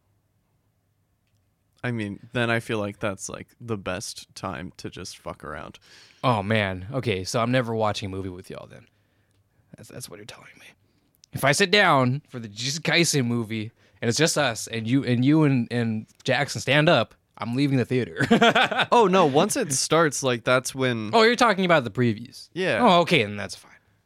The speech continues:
Speaker 2: Gee, I thought you were talking about during the movie. Like, you guys
Speaker 1: Bro,
Speaker 2: are fucking
Speaker 1: do
Speaker 2: psychopaths. <laughs>
Speaker 1: do you really think we were running amok during the fucking Demon Slayer premiere?
Speaker 2: Uh, no, but I thought, but I, I, I had an image of you guys running amok in other theaters in general.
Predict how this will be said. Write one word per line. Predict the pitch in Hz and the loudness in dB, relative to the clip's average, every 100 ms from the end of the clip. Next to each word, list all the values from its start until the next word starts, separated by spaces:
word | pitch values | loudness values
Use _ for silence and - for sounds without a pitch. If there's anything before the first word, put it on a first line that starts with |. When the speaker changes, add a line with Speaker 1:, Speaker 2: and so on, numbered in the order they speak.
| _ _ _ | _ _ _
Speaker 2:
Gee, | 113 | -14
I | 120 | -4
thought | 170 | -4
you | |
were | 151 | -2
talking | 156 | 0
about | 151 104 | -2 0
during | 131 135 | 2 4
the | 120 | 2
movie. | 92 104 - _ _ | -4 -12 -14 _ _
Like, | 110 | -10
you | 117 | -4
guys | 151 | 0
Speaker 1:
Bro, | 220 180 | 2 2
Speaker 2:
are | |
fucking | 147 131 104 | 2 0 2
Speaker 1:
do | |
Speaker 2:
psychopaths. | 139 139 113 104 101 - 139 262 262 262 240 | 0 0 0 0 0 -2 4 4 6 2 0
<laughs> | |
Speaker 1:
do | 202 | 0
you | 247 | 2
really | 269 254 | 2 2
think | 247 214 | -2 -4
we | 214 226 | -2 0
were | |
running | 165 131 156 170 | 2 2 0 0
amok | 160 139 151 - | 0 -2 -4 -2
during | 151 147 | -4 -2
the | 143 | -4
fucking | 151 147 135 123 | -6 -4 -8 -8
Demon | 123 127 131 | -6 -6 -6
Slayer | - 143 | -4 -2
premiere? | 143 143 151 156 - _ _ _ - | -2 -6 -6 -6 -10 _ _ _ 2
Speaker 2:
Uh, | 135 135 127 127 135 | 4 6 6 4 4
no, | 170 139 110 | 4 6 2
but | 110 113 | 0 0
I | 120 | -2
thought, | 107 117 113 | 0 -4 -4
but | 117 117 | -6 -4
I, | 117 123 117 | -2 -2 -6
I, | - _ | -10 _
I | 113 110 | -2 2
had | 120 | 2
an | 117 | 4
image | 120 120 113 | 2 2 0
of | 104 | -2
you | 113 | -2
guys | 107 104 | -2 -2
running | 113 107 | -4 -4
amok | 107 107 - | -4 -6 -6
in | |
other | 107 135 117 | -4 -2 -4
theaters | - 117 - 113 - | -6 -14 -14 -20 -14
in | 101 | -6
general. | 101 107 - | -6 -6 -12